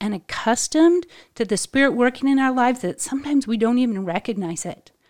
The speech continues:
And I know I've had to really work at it over the years. You know, we're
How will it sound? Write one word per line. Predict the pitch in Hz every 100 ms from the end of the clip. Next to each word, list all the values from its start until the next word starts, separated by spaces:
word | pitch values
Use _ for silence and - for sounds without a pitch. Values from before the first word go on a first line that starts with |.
| _ _ _ _ - -
And | 214 226 220 202
I | 233
know | 233 220 -
I've | 220 320 277
had | 240 214 208
to | -
really | 208 226 226 240 214 196 _
work | 208 294 440
at | 254
it | 220 - _ _
over | 214 220
the | 214
years. | 190 190 170 - -
You | 202
know, | 226 277
we're | 277